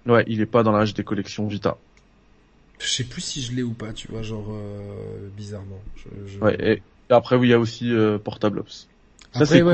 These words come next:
Speaker 2: nous
Speaker 1: vraiment.
Speaker 2: parle, on nous parle du, du P S Now aussi, quoi, tu vois, donc, euh
Speaker 1: P S Now, vous avez accès à M G S un, M G S quatre.
Speaker 2: D'accord.
Speaker 1: Ouais, sur P S Vita, c'est bien H D, ouais.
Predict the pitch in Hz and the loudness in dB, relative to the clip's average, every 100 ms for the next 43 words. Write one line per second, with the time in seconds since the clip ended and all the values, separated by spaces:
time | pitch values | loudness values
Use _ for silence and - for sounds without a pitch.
0 | 165 147 113 156 160 147 139 151 131 127 | 4 4 6 4 4 2 4 2 2 -4
1 | 123 120 135 131 127 110 104 - 113 - | -4 -2 -2 -2 -4 -8 -10 -14 -16 -16
2 | - 92 95 98 98 - 101 98 95 95 | -16 -14 -14 -12 -14 -14 -14 -14 -6 4
3 | 135 127 143 185 147 120 117 120 - 123 | 4 6 4 6 6 6 6 4 4 0
4 | 120 123 120 - 156 147 123 117 117 117 | 2 0 -2 0 2 2 2 2 2 2
5 | 113 - - 104 - - - _ _ _ | -2 -2 2 2 2 -14 -16 _ _ _
6 | _ _ _ _ _ _ _ _ _ _ | _ _ _ _ _ _ _ _ _ _
7 | _ _ _ _ 104 127 143 117 - - | _ _ _ _ -6 -4 -4 -6 -10 -20
8 | _ _ _ _ _ _ _ _ _ _ | _ _ _ _ _ _ _ _ _ _
9 | _ _ _ _ _ - 135 - - 131 | _ _ _ _ _ 4 4 4 -6 0
10 | 147 135 127 139 175 147 120 135 127 110 | 4 4 2 2 2 0 -2 -2 -2 -2
11 | 110 | -4